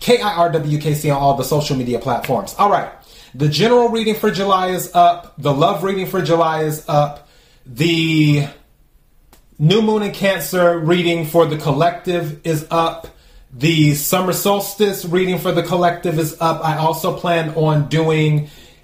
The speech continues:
a collective reading for the full moon in Capricorn happening around July the thirteenth. Regardless of whatever readings you listen to,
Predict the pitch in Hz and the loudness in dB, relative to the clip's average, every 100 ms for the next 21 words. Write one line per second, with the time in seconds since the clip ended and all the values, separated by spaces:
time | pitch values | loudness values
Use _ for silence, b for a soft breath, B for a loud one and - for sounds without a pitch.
0 | - 160 160 160 147 - - 170 143 165 | -4 -2 0 0 2 0 -2 -2 0 0
1 | 160 160 151 156 131 139 170 170 156 151 | 0 -2 0 0 2 0 2 2 2 0
2 | 147 175 165 156 185 170 156 160 151 160 | 0 -2 -2 -4 0 0 0 -4 -4 -4
3 | 147 147 147 143 131 135 147 143 139 131 | -2 0 2 0 -2 0 0 0 -4 -2
4 | 131 - - - 110 - - B B 139 | -2 -2 -4 -4 -4 -6 -20 B B 0
5 | 151 151 208 233 233 - 139 135 190 - | 2 4 2 2 0 0 0 2 0 -2
6 | 196 190 190 185 185 185 175 147 165 147 | -6 -2 0 2 2 0 0 0 0 2
7 | 151 190 175 208 202 196 | 2 0 0 2 2 0